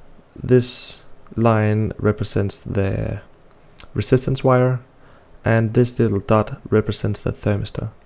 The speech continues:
The thermistor is fed into a voltage divider, and if you don't know how a voltage divider works, then you should look it up. Um, the resistance wire is controlled by this relay, which is connected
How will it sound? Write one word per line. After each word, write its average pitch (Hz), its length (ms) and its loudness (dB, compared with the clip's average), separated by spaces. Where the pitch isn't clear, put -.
The 110 40 -6
thermistor 131 680 0
is - 280 -2
fed - 260 0
into 101 360 -2
a 98 180 -2
voltage 117 420 -2
divider, 107 560 -4
and 113 100 -2
if 107 100 -4
you - 40 -18
don't 143 180 2
know 135 100 2
how 120 200 2
a 110 80 2
voltage 104 500 -4
divider 104 380 -2
works, 107 500 0
then 127 340 2
you 113 120 2
should - 200 -4
look 113 140 -4
it - 100 -4
up. - 300 -6
Um, 107 460 0
the 110 160 2
resistance 120 440 0
wire 110 420 4
is 107 440 -2
controlled 107 420 0
by 104 160 -2
this 95 300 -4
relay, 127 480 2
which - 300 -2
is 113 80 -6
connected 107 380 -2